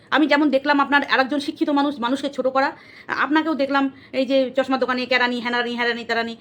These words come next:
তো ছোট করাটা মনে হয় বড় বড় ব্যক্তিদের <clears throat> উচিত না।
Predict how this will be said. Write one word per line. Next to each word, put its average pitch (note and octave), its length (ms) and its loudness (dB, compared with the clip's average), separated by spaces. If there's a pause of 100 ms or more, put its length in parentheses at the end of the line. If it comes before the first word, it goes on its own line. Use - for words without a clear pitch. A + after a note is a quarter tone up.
(200)
তো C#4+ 60 -10
ছোট D#4+ 280 -6
করাটা D#4+ 680 0
মনে C4 180 -4
হয় D4 200 0
বড় B3 260 2
বড় B3+ 200 2
ব্যক্তিদের A#3 500 -2 (320)
<clears throat> - 380 2
উচিত D4+ 300 -4
না। D3+ 120 -8